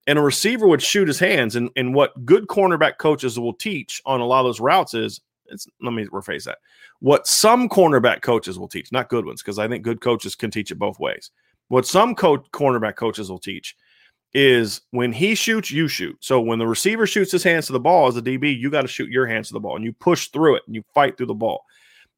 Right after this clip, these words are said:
Chance does that naturally. But what I also found to be really impressive about his film is he can look back to the ball and find the ball and not lose the receiver.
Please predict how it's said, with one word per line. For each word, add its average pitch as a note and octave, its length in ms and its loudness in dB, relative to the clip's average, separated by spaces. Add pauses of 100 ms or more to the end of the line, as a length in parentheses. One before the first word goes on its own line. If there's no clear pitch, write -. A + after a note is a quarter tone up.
Chance G#3+ 340 0
does C#3+ 240 4
that B2+ 220 4
naturally. A2+ 720 -4 (500)
But D3 180 2
what E3+ 120 6
I C#3+ 120 6
also A#3+ 420 4
found A#2+ 400 -2
to A#2+ 100 -10
be A#2 200 -4
really A2+ 220 -2
impressive A2 360 -2
about A2 180 -2
his G2 140 -10
film G#2 300 -4
is G2+ 140 -8 (340)
he C4 160 0
can B3 160 0
look F#3+ 160 2
back F3 180 2
to C#3+ 100 -8
the C3 60 2
ball A#2+ 640 2
and B2 200 -2
find D3+ 300 2
the A#2 60 0
ball B2+ 420 6
and A#2 340 -4
not C#3+ 240 -2
lose C#3 220 -4
the A#2 80 -8
receiver. A2 420 -10